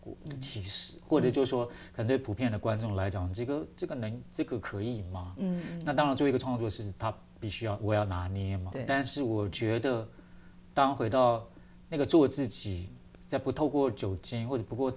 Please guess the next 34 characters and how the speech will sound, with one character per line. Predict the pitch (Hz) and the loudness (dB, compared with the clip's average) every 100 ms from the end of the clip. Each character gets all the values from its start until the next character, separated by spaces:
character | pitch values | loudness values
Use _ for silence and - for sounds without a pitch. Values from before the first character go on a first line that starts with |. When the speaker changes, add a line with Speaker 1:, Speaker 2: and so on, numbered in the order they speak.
| - | -4
Speaker 1:
透 | 147 | -2
过 | 123 120 | 0 0
那 | 120 | -4
个 | |
环 | 107 104 104 | -4 -4 -4
境 | 117 143 | -2 -2
的 | 104 | -2
下 | 117 104 101 - - - | -4 -4 -6 -14 -10 -4
的 | 120 | -4
情-， | - 107 107 | -2 -4 -2
的， | 117 107 | 0 0
的， | - 110 98 - - | 0 -2 -4 -8 -8
的 | 110 95 - | -6 -6 -4
基 | 139 | -4
础 | 135 104 | -2 -2
下， | 123 113 110 | -2 -2 -2
你 | |
还 | 107 - 113 113 | -2 0 0 0
能 | 110 113 - - | -2 -2 -6 -10
这 | - | 0
样 | 135 117 | 0 2
的， | 107 104 - - - - - | -2 -4 -10 -18 -18 -18 -2
这 | 156 | 0
么 | 131 104 98 | 2 2 4
的 | 104 98 98 - - - - - - - - - - - - - - | 6 6 6 2 -10 -20 -20 -20 -20 -20 -20 -20 -20 -20 -20 -14 -8
赤 | - 147 | 2 4
裸 | 117 | 4
裸 | 113 | 4
的 | 104 | 2
呈 | - 101 | 0 -2
现 | 107 143 123 | 0 -2 0
自 | 175 | 0
己 | 165 - 95 82 | 0 -2 -6 -4
吗？ | 95 90 101 | -4 -4 -6